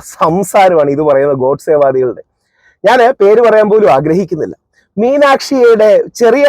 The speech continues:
വായിലെ വലിയ വർത്താനമാണ് "ഈ മീനാക്ഷിയെ കാക്ക കൊത്തുമോ?" എന്നാണ് ഒരു തീവ്ര ഗോഡ്സേവാദി ചോദിച്ചിരിക്കുന്നത്. ഗോഡ്സേവാദി എന്ന് പറയുന്നത്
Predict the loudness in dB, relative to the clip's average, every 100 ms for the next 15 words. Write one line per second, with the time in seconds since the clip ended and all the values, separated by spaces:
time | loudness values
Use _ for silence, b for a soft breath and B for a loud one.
0 | 2 2 2 0 0 -2 -2 0 0 0
1 | 0 0 0 -2 -2 -2 -6 _ _ _
2 | -6 -4 -2 -2 0 0 -2 -2 -2 0
3 | 0 0 0 -2 -2 -4 -2 -2 -2 -2
4 | -2 -2 -4 -4 -6 -2 -2 0 0 0
5 | -4 -4 0 0 -2 -8 -8 -8 -12 -12
6 | -14 _ _ _ _ -2 -2 0 2 2
7 | 0 0 0 0 0 -2